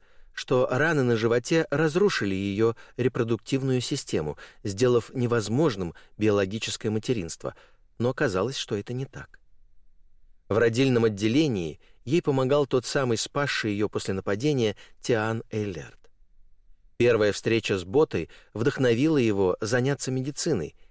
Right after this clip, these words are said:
и теперь он стал врачом. Роджер Эберт работал кинокритиком в газете «Чикаго Сан-Таймс», а позже был одним из двух ведущих шоу «Сник Превьюс».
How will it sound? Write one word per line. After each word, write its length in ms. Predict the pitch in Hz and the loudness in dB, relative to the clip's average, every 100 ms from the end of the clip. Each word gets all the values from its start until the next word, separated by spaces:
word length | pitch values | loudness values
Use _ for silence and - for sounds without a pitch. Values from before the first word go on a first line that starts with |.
| - | -10
и 80 | - | -8
теперь 340 | 107 - 131 151 | -6 0 0 0
он 80 | |
стал 420 | 131 - 85 90 - - | -2 -6 -6 -6 -12 -8
врачом. 480 | 98 101 - 139 - - _ - - - - _ - - - - - - | -6 -4 -6 -10 -16 -20 _ -20 -20 -20 -20 _ -20 -20 -20 -20 -20 -4
Роджер 460 | 143 196 160 151 143 | 2 2 4 2 2
Эберт 560 | 208 208 104 - - - | -2 0 -2 -4 -14 -6
работал 460 | 131 151 185 - 160 | -2 2 0 0 -2
кинокритиком 720 | - 135 120 185 - - 95 | 2 0 0 -4 -4 -4 -2
в 20 | |
газете 460 | 98 107 160 - 139 | -2 0 0 0 -4
«Чикаго 420 | - 120 139 135 | -4 -2 -2 -2
Сан-Таймс», 680 | 135 156 160 92 71 64 - - - - - | -2 -4 -4 -6 -6 -12 -18 -20 -20 -20 -6
а 100 | 120 | -4
позже 380 | - 185 208 196 | 4 2 4 0
был 260 | 135 143 | 2 4
одним 260 | 131 113 120 | 4 4 2
из 100 | 107 | 2
двух 240 | 110 110 | -2 -2
ведущих 480 | 104 95 101 - 92 | -2 -2 -2 -4 -6
шоу 420 | - 151 165 165 - | 0 2 4 2 -2
«Сник 400 | - 139 160 - | -6 -4 -4 -8
Превьюс». 640 | - 139 78 65 - - | -4 -4 -4 -12 -16 -20